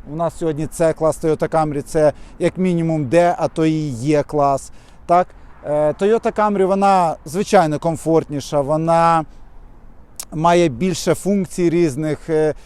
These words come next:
по надійності вона приблизно така сама, як і Corolla, але суть, я йому кажу: дивись, друже, Toyota Camry нова коштує сорок тисяч, а Toyota Corolla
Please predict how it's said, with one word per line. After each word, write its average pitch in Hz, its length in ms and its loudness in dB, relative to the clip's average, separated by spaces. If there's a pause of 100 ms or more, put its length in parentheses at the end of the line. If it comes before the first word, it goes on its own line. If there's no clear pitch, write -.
(140)
по 254 120 0
надійності 214 600 0
вона 170 500 2
приблизно 151 460 -2
така 147 180 -6
сама, 147 220 -4
як 147 120 -10
і 151 40 -8
Corolla, 165 340 0 (300)
але 190 260 4 (140)
суть, - 540 -4 (300)
я 151 140 0
йому 180 200 -2
кажу: 151 280 -4
дивись, 160 500 0 (180)
друже, 120 420 -4 (460)
Toyota 156 340 -2 (120)
Camry 196 400 -4 (440)
нова 147 320 0
коштує 127 520 -2 (280)
сорок 262 520 -2
тисяч, 120 440 -8
а - 60 -6
Toyota 165 360 -6
Corolla 165 460 -2